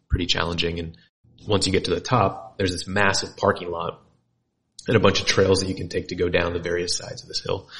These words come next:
Um, so it attracts a lot of peop-, a lot of people for, you know, recreational purposes and things like that too. So we get dispatched for a motorcycle wreck,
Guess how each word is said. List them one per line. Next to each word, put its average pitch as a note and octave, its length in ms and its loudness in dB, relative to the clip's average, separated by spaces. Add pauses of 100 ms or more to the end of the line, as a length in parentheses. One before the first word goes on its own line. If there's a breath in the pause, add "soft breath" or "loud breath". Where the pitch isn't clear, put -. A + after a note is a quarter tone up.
(480 loud breath)
Um, F#2 240 2
so G#2+ 160 10
it G#2 160 8
attracts G#2+ 320 4
a F#2+ 40 4
lot F#2 180 6
of E2+ 140 0
peop-, F#2 260 -2
a - 40 -2
lot G2 100 6
of F#2 60 0
people F2+ 200 0
for, E2 360 -2
you F2 80 -8
know, E2 60 -6
recreational E2 440 -4
purposes - 420 -4
and E2 100 -12
things E2+ 180 -6
like - 100 -8
that E2+ 180 -8
too. E2+ 180 -8
So E2+ 220 -4 (840 loud breath)
we A2+ 80 6
get A#2+ 140 6
dispatched A#2 400 6
for G#2 120 8
a G2+ 40 8
motorcycle G#2 440 8
wreck, G2+ 320 6